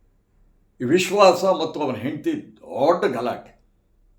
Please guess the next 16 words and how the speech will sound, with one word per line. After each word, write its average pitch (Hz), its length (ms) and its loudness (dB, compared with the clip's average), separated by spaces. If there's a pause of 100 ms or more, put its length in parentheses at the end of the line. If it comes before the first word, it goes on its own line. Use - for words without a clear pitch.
(440)
"ಈ 147 140 0
ತಿಜೋರಿಯಲ್ಲಿ 196 600 4
ಇಟ್ಟಂಥ 175 360 0
ಹಣ 143 240 -4
ಎಲ್ಲಿ 139 380 -2
ಹೋಯ್ತು? 131 640 -4
ತಕ್ಷಣ 185 300 -8
ಈಗ 151 120 -6
ನಾವು 123 220 -8
ಪೊಲೀಸ್ನವರಿಗೆ 156 600 -6
ಫೋನ್ 120 360 -8
ಮಾಡ್ತೀವಿ" 92 420 -16
ಅಂತ. 80 160 -20 (1040)
ಹನುಮಂತರಾಯರ 139 640 -2
ಹೆಂಡತಿ 135 400 -8
ಇದಾರಲ್ಲ 101 320 -6